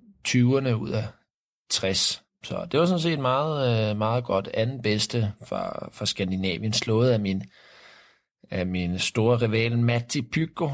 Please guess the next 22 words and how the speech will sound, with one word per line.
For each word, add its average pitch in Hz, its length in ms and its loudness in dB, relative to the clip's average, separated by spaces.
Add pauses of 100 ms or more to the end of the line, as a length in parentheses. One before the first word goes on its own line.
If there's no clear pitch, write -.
Det - 120 0
var 120 320 6
ærgerligt, 101 480 2
det 113 80 2
var 110 80 2
med 107 180 2
en 101 60 2
enkelt 117 280 -2
fisk, 117 320 0
han, 107 240 0
øh, 90 60 -2
han 90 320 -4
slog 101 260 -2
mig, 107 140 -4
men 101 100 0
han 107 100 2
var 120 60 2 (100)
også, 127 260 0
øh, 120 100 0
rigtig, 113 520 2
rigtig 107 260 -4
dygtig. 110 360 -2